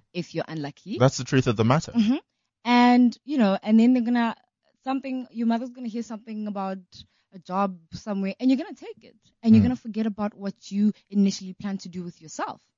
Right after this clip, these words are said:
Speaker 1: And it's crazy. Like, why do we give up so much for something that was there and was available?
Speaker 2: Uh,
Speaker 1: and
Speaker 2: but I always say, given the country that we live in,
Speaker 1: Mm-hmm.
Speaker 2: you'd think,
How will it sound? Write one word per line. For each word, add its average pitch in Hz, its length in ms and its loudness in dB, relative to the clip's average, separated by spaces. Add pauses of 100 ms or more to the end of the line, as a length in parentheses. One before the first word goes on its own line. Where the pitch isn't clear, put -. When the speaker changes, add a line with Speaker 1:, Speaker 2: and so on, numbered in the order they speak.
(360)
Speaker 1:
And 180 100 -14
it's 165 120 -16
crazy. 165 500 -16
Like, 165 160 -20 (440)
why 175 200 -6
do 196 80 0
we 202 120 2
give 175 240 -10
up 170 160 -10
so - 400 -12
much 160 440 -14 (120)
for 147 260 -18 (920)
something 165 500 -14
that 147 100 -20 (300)
was - 100 -20 (140)
there 160 160 -16
and 156 100 -14
was 135 100 -20 (140)
available? 180 320 -20
Speaker 2:
Uh, - 100 -6
Speaker 1:
and - 160 -18
Speaker 2:
but 208 200 0
I 233 180 4
always 185 460 4
say, 90 420 0
given 175 240 0
the 226 80 4
country 160 420 2
that 110 180 2
we 104 80 2
live 104 260 4
in, 87 140 -2
Speaker 1:
Mm-hmm. 98 160 -6
Speaker 2:
you'd 180 200 0
think, 95 680 -2